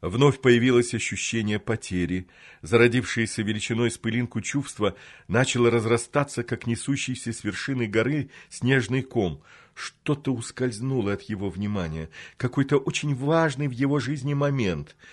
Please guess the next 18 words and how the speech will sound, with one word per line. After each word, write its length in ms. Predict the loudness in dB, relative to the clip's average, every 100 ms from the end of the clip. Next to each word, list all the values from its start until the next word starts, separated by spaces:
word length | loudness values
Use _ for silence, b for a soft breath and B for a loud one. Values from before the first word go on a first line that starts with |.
| B B
Но 140 | -2
это 200 | -2 -2 -6
что-то 680 | -8 -4 -4 -4 -4 -4
скрывалось 640 | -6 -6 -2 0 0 -2
в 80 | -4
центре 400 | -4 -2 -2 -4
того 300 | -4 -2 -2
самого 440 | -2 0 0 0 -4
кома, 500 | 0 2 4 2 -2 B B B
и 120 | -4 0
не 200 | 2 2
было 180 | 2
никакой 540 | 2 0 0 -2 0 0
возможности 720 | 0 0 0 0 -2 -4 -4
вытащить 720 | -2 0 0 -2 -4 -8 -10 -2
это 280 | -2 0 -2
на 140 | -4
свет. 380 | -6 -8 -10 -10